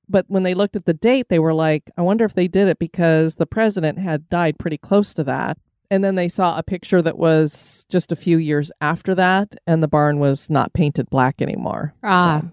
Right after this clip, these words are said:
Speaker 1: that's why they think it might possibly have just been because of mourning. But it makes you wonder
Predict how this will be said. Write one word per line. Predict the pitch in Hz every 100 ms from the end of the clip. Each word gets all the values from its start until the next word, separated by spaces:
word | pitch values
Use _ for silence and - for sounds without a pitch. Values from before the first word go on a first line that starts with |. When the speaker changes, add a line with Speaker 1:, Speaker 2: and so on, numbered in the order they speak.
| _
Speaker 1:
that's | 139 -
why | 139
they | 139
think | 143 147 -
it | -
might | 196 190 - _ -
possibly | 247 240 202 190
have | 160
just | 160 -
been | 156
because | 147 - 147
of | 143
mourning. | 147 147 -
But | 139 151
it |
makes | - 185
you | 190
wonder | 165 185 175 147